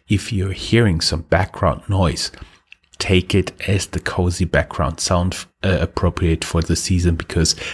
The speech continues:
that is a real fireplace you're listening to in the background. And of course, I do have my always trusted Chris here with me. How you doing in New York?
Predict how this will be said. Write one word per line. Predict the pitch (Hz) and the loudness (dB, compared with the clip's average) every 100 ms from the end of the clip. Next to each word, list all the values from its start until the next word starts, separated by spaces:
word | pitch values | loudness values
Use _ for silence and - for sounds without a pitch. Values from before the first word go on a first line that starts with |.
| - | -12
that | - 87 80 - | -2 0 0 0
is | 92 | 0
a | 82 80 | 2 0
real | 82 90 90 | 2 0 0
fireplace | - - - 113 98 - - - - | -4 -4 0 2 0 -2 -6 -6 -4
you're | 73 73 | -2 -2
listening | 69 85 - 80 - | 0 -2 -2 -6 -6
to | - 67 - | -4 -4 0
in | 92 | -2
the | 92 | 0
background. | 78 78 - - - 80 - - - | 0 0 -2 -6 -4 -8 -12 -14 -2
And | 110 117 123 | 2 2 2
of | 98 - | -2 -4
course, | - 107 95 - | -2 0 0 0
I | 98 87 | 0 2
do | 104 101 | 2 2
have | 95 80 - | 4 2 2
my | 90 87 | 0 0
always | 82 82 82 73 | 0 2 2 0
trusted | - 80 80 82 - | -2 -2 -2 -6 -2
Chris | 110 95 | 0 0
here | - 87 | 0 0
with | 73 80 | 0 -2
me. | 76 | -4
How | - - | -2 0
you | 107 | 2
doing | 104 107 90 | 4 4 2
in | 85 | 0
New | 82 | 0
York? | 76 67 - | 0 -4 -8